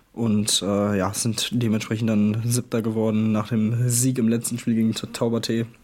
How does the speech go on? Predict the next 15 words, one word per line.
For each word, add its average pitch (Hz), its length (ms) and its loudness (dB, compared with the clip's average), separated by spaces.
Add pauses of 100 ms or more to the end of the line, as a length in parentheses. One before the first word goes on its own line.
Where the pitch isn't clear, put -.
Ähm, 104 340 0
aber 92 400 -2 (720)
ja, 98 140 0 (140)
ansonsten 110 680 0
ist 117 140 2
es 113 260 2
alles 107 240 0
in 107 60 0
allem 107 340 2 (280)
wie 139 220 0
erwartet. 120 760 0
Äh, 110 200 0
Magdeburg 113 420 0
und 110 120 0
Barca 110 460 0